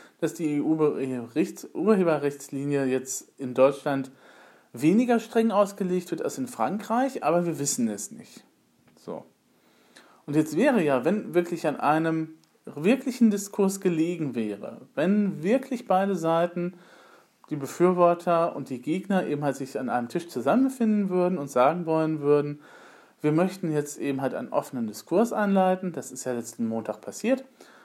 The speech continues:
äh, mehr oder weniger, wobei ich dann auch sagen wollen würde, dass so die, ah, die Befürworter da eigentlich auch nicht unbedingt gut wegkamen, weil,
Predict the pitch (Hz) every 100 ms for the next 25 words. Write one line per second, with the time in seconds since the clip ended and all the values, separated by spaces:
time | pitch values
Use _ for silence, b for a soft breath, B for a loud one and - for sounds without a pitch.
0 | B - 156 156 156 131 135 156 135 131
1 | 131 202 214 175 165 165 - B B B
2 | - - 127 117 127 135 139 123 135 143
3 | - - - - - - - 139 156 175
4 | 170 151 147 143 139 151 143 131 131 135
5 | 135 131 131 131 B B B B B B
6 | B - 151 160 139 131 - 165 165 156
7 | 143 139 139 147 151 - 143 151 131 -
8 | 185 196 147 135 143 143 151 233 - -
9 | 117 113 135 170 143 131 135